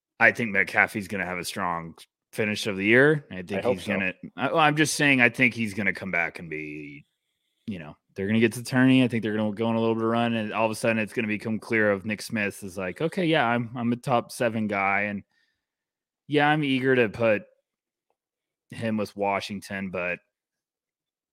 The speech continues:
Speaker 1: I, I just think there's so much talent there, and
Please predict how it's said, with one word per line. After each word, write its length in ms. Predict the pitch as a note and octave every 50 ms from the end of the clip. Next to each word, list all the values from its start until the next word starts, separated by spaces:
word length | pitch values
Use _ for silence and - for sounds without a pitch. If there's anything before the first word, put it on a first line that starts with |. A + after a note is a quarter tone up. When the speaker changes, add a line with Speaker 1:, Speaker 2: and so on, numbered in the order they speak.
| _ _ _ - - - _ _ _ _ _ _ _ - A#2+ - _ -
Speaker 1:
I, 140 | G#2+ A#2 -
I 140 | G2 G#2+ A#2+
just 240 | B2 D3 E3 - -
think 160 | - F#3 F3+
there's 200 | - F3 B2+ -
so 120 | - C#3+ C#3
much 260 | C#3 C3+ A2 - -
talent 460 | - - G#2+ A2 A2 G#2+ F#2+ - -
there, 340 | - F2 D#2+ D2 - - - _ _ _ _ _ _
and 520 | G#2 G2+ G2+ G2+ G2+ G2 G2 G2 F#2+ F2